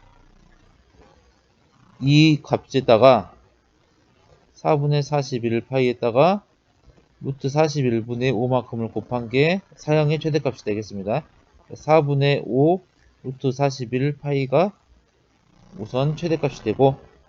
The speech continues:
문제는 뭘 물어봤죠? P분의 Q 파이,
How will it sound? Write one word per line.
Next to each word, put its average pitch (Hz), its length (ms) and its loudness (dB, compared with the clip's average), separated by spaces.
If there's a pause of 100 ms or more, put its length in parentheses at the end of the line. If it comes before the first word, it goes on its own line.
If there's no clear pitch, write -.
(120)
문제는 131 540 -2
뭘 120 200 2
물어봤죠? 123 520 -2 (1800)
P분의 185 420 0
Q 165 260 0
파이, 156 380 2